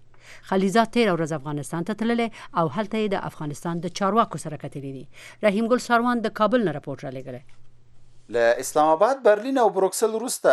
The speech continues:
Speaker 2: د افغانستان د پخلاینې لپاره د امریکا ځانګړی استازی زلمی خلیلزاد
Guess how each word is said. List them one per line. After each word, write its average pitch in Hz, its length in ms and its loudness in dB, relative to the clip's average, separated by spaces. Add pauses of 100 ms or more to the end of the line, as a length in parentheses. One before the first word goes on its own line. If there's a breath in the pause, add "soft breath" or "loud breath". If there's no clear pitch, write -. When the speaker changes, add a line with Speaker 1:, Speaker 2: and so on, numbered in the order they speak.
(100)
Speaker 2:
د - 80 6
افغانستان 147 500 0
د 160 100 2
پخلاینې 156 480 0
لپاره 156 400 4
د 147 120 4
امریکا 147 320 0
ځانګړی 147 500 0
استازی 107 560 -2
زلمی 95 420 -8
خلیلزاد 127 560 0